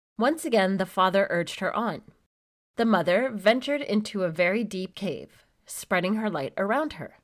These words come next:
Her heat melted the ice, and the rivers and streams of the world were created. Then she created fish and small snakes, lizards and frogs. Next, she awoke the spirits of the birds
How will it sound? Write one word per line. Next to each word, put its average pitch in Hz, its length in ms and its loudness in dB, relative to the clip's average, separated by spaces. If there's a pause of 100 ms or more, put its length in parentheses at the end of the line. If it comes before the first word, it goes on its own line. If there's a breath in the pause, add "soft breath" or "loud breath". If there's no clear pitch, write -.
(840)
Her 233 160 -2
heat 240 300 -4
melted 220 360 2
the - 140 0
ice, 160 380 -6 (160)
and 190 160 0
the 185 80 0
rivers 226 380 0
and 294 160 -2
streams 180 460 -4
of 170 100 -4
the 185 80 -2
world 151 300 -4
were 151 160 -4
created. 180 580 -4 (1000)
Then 214 200 4
she 294 180 -2
created 202 480 0
fish - 640 -2
and 175 180 -4
small 170 260 -6
snakes, - 640 -6 (220)
lizards 247 680 0
and 208 200 -2
frogs. - 600 -8 (920)
Next, 190 560 -2
she - 220 -4
awoke 190 320 2
the 185 100 -4
spirits - 440 -2
of 214 100 -4
the 233 100 0
birds 220 500 0